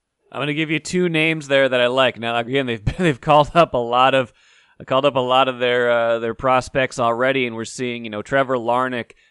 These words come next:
Alex Kirilloff maybe having bigger roles this year. Maybe not Kirilloff. We kinda thought of a decent-sized role for him this year.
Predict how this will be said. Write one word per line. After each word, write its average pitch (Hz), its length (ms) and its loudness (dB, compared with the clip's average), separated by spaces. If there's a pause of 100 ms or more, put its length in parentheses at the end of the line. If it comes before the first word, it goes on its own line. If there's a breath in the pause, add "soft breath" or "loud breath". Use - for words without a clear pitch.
(100)
Alex 127 340 0
Kirilloff 127 680 -2
maybe 120 180 -6
having 123 380 -2
bigger 151 340 -2
roles 139 440 0
this 139 260 -6
year. 131 180 -2
Maybe 180 200 -4
not 151 140 -4
Kirilloff. 123 440 -2
We 127 80 -10
kinda 131 240 -2
thought 127 240 0
of 110 60 -8
a - 100 -12
decent-sized 120 600 -6
role 120 220 -2
for 123 160 -8
him 127 160 -6
this 123 240 -10
year. 120 220 -6